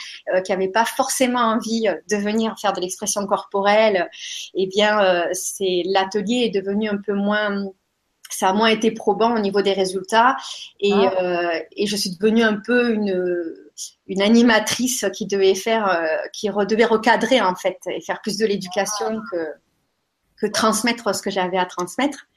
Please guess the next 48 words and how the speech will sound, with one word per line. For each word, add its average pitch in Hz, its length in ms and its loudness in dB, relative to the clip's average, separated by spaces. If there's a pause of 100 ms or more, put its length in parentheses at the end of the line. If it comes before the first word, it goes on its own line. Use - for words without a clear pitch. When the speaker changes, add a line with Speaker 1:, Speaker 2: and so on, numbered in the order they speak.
(100)
Speaker 2:
Ah 170 160 -2
ouais. 170 120 -4
Speaker 1:
Donc, 202 80 -4
j'ai, 202 340 -4
j'ai 196 140 -6
préféré 202 400 0
arrêter 190 400 2
là. 254 200 2 (360)
Mais 208 80 6
en - 20 10
Speaker 2:
Ouais, 247 80 10
Speaker 1:
tous 226 60 2
les 247 160 -2 (100)
Speaker 2:
l'objectif 226 480 4
du 214 140 0
départ, 240 360 4
finalement, 220 360 -2
a 196 100 0
été 190 220 -8
dénaturé 233 560 -2
et, 214 440 0
hum, 190 380 -2
c'est 185 80 -12
dommage. 277 360 2 (360)
Eh 196 60 0
Speaker 1:
C'est - 40 4
Speaker 2:
oui. 330 160 4
Speaker 1:
ça. 208 120 2 (420)
Parce 214 160 0
que 247 80 6 (160)
c'est 233 140 2
vrai 320 160 4
que 302 60 6
le 240 100 8
travail 269 320 6
avec 226 160 6
les 240 100 2
von-, 220 240 0 (100)
volontaires, 220 640 2
c'est - 180 -4
beaucoup 208 280 -4
mieux 269 180 4
parce 226 200 0
qu'ils - 100 -6
sont 208 140 -4
beaucoup 202 260 -6
plus 226 200 -6
investis. 202 480 -4